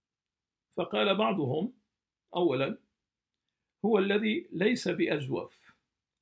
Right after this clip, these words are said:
ويذكر الطبري سبعة عشر حديثا عن مجاهد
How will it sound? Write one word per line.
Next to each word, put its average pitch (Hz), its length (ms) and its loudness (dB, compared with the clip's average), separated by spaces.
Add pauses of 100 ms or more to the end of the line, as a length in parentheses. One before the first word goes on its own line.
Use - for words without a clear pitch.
(540)
ويذكر 151 460 -4
الطبري 156 640 -4 (240)
سبعة 151 440 -6
عشر 143 500 -6
حديثا - 720 -6
عن 165 260 -6
مجاهد 160 560 -2